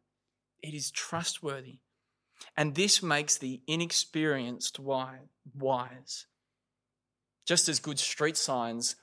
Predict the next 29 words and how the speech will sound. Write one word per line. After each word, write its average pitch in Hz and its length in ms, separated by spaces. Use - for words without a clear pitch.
lead 131 200
us 131 140
in 123 60
the 120 60
right 120 200
direction, 117 540
so 135 200
God's 120 360
word 123 540
leads 131 480
the 120 240
inexperienced, 123 880
all 131 160
people, 127 580
to 139 100
wisdom 127 440
and 113 100
to - 80
life. 120 480
That's 135 180
the 135 60
second. 139 380
Third 165 300
movement 143 380
we 127 100
see 135 260
in 123 100
verse 120 320
eight, 143 200